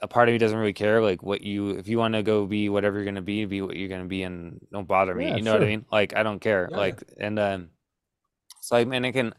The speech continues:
Speaker 1: I'm, like, sympathetic to some of their stuff, but, but then they, yeah,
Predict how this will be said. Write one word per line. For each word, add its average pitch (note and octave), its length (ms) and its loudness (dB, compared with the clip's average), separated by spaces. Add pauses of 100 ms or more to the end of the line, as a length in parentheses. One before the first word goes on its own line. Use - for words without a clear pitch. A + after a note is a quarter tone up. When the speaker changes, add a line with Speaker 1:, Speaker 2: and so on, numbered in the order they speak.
(380)
Speaker 1:
I'm, D3 100 0
like, C#3+ 240 2
sympathetic C3 520 2
to A2+ 80 -4
some A2 160 -4
of - 40 -2
their G#2 60 -2
stuff, G2 240 -2
but, G2+ 160 -4 (760)
but A2 120 2
then A#2 260 2
they, G#2 320 2 (180)
yeah, F#2+ 220 2